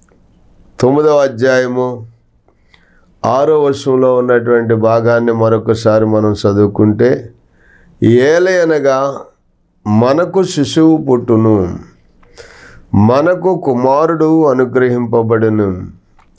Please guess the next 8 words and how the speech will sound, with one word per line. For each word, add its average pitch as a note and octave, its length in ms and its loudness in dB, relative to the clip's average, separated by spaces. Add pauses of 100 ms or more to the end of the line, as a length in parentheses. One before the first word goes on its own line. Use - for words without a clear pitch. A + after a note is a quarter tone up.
(180)
ఆయన A#2+ 340 0
భుజం A2+ 560 -2
మీద A#2+ 260 0 (880)
రాజ్యభారముండును." A2+ 1500 0 (2000)
ఆశ్చర్యకరుడు, E3+ 1300 -2 (920)
ఆలోచనకర్త, D#3 1400 0 (1300)
బలవంతుడైన D#3 920 0
దేవుడు, D3+ 720 0